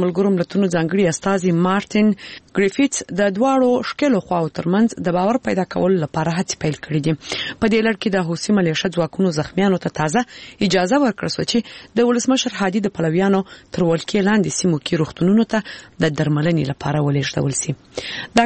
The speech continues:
کار د دې لپاره وشو چې د حوثیانو استازي په سویډن کې د منصور هادي له استازو سره خبرو ته حاضر شي. د حوثیانو پلاوی د ډسمبر په څلورمه سویډن ته رسېدلی دی. هغوی تر دې مخکې د یمن د وضعیت په اړه په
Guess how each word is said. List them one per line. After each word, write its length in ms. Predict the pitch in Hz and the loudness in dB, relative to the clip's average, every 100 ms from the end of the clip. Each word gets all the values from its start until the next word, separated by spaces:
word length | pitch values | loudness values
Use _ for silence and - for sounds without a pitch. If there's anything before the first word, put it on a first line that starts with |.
| - | 2
کار 180 | 254 214 | -2 0
د 160 | 208 | 0
دې 120 | 190 214 | 2 0
لپاره 280 | 202 180 160 | 0 0 0
وشو 220 | 190 226 | 2 0
چې 260 | 233 240 233 | 0 0 2
د 160 | 226 196 | 2 0
حوثیانو 400 | 175 170 170 151 | -2 -2 0 -2
استازي 340 | - 208 208 214 | -2 -2 -2 -2
په 160 | 160 - | -2 -2
سویډن 340 | 165 175 233 | -2 2 0
کې 160 | - 143 - - - - | 0 -10 -14 -20 -8 -2
د 160 | 226 | 2
منصور 320 | 226 220 240 202 | 2 0 -2 0
هادي 280 | 175 226 226 | 0 2 2
له 80 | 156 143 _ _ _ | 2 -2 _ _ _
استازو 420 | - 151 - 160 165 | -8 -6 -2 -2 -4
سره 220 | - 165 | -4 -4
خبرو 360 | - 147 143 147 | -2 -4 -2 -2
ته 80 | 170 | 0
حاضر 260 | 180 156 | 0 0
شي. 160 | - 165 - - - - - | -2 -4 -8 -12 -16 -16 -2
د 80 | 208 | 0
حوثیانو 400 | 180 - 165 160 143 | 2 0 -2 -2 0
پلاوی 300 | 196 214 226 | 0 2 0
د 140 | 185 151 | 0 -2
ډسمبر 360 | 151 156 160 - | -2 -2 -2 -2
په 160 | 175 - | -4 -2
څلورمه 400 | 175 208 262 151 | 0 2 2 0
سویډن 280 | - 143 147 | -6 -4 -2
ته 120 | - | -4
رسېدلی 400 | 143 - 147 139 143 | -6 -4 -2 -2 -2
دی. 80 | 139 - - - - - - | -4 -6 -16 -12 -10 -6 0
هغوی 200 | 196 233 - | 2 0 0
تر 60 | |
دې 160 | 180 208 208 | 0 0 0
مخکې 200 | - 220 | -2 -2
د 60 | 180 | 0
یمن 200 | 170 196 190 | 2 2 2
د 100 | 160 | 0
وضعیت 300 | 147 180 - | 0 -2 -2
په 100 | 160 156 | -4 0
اړه 120 | 185 175 | 0 -2
په 120 | 156 | -2